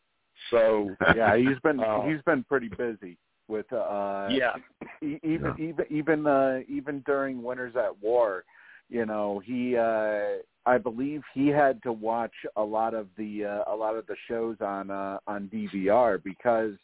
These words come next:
Speaker 1: Yeah.
Speaker 2: of the fact that
Speaker 1: Well,
Speaker 2: his
Speaker 1: he, I mean,
Speaker 2: schedule
Speaker 1: he's got
Speaker 2: was so
Speaker 1: a, he's
Speaker 2: booked.
Speaker 1: got a, he's got a really busy career,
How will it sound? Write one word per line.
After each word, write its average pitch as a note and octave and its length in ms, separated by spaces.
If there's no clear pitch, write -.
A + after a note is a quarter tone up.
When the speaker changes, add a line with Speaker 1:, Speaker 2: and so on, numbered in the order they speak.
Speaker 1:
Yeah. B2+ 340
Speaker 2:
of G#2+ 120
the G2+ 80
fact A2 360
that G2+ 140
Speaker 1:
Well, B2+ 100
Speaker 2:
his F3+ 120
Speaker 1:
he, C3+ 120
I A#2 120
mean, E3 180
Speaker 2:
schedule - 140
Speaker 1:
he's - 120
got G3 120
Speaker 2:
was - 80
so - 20
Speaker 1:
a, - 60
he's F3 100
Speaker 2:
booked. A3 200
Speaker 1:
got G3 140
a, D#3+ 160
he's F3 140
got F#3 260
a F3 60
really F3+ 360
busy D#3+ 420
career, D3 720